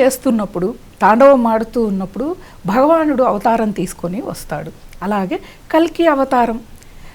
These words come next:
కల్కి అవతారం కూడా కలియుగం అంతమయ్యిందనడానికి కల్కి అవతారమే మనకి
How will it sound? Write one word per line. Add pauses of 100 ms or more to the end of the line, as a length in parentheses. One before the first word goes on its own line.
(160)
కల్కి
అవతారం
కూడా
కలియుగం
అంతమయ్యిందనడానికి
కల్కి
అవతారమే
మనకి